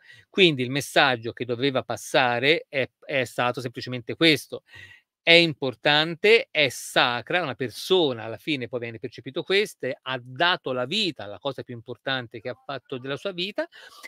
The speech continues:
è stata quella di fare in modo che ogni persona potesse esprimere la propria scelta sessuale. Ora, una persona intelligente si domanda anche, Ma che necessità c'è di fare questa cosa?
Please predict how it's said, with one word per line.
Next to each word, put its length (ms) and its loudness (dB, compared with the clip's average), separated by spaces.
è 100 -6
stata 240 -2
quella 400 -2
di 220 0
fare 240 -6
in 80 -6
modo 340 -4
che 200 0
ogni 280 -4
persona 420 -4
potesse 420 -10
esprimere 680 -4
la 120 0
propria 380 -2
scelta 640 -6
sessuale. 960 -6
Ora, 220 -2
una 160 -8
persona 280 -4
intelligente 580 -4
si 200 -8
domanda 500 -10
anche, 220 -12
Ma 100 -10
che 160 0
necessità 500 -2
c'è 220 2
di 100 -4
fare 220 -4
questa 300 -8
cosa? 420 -6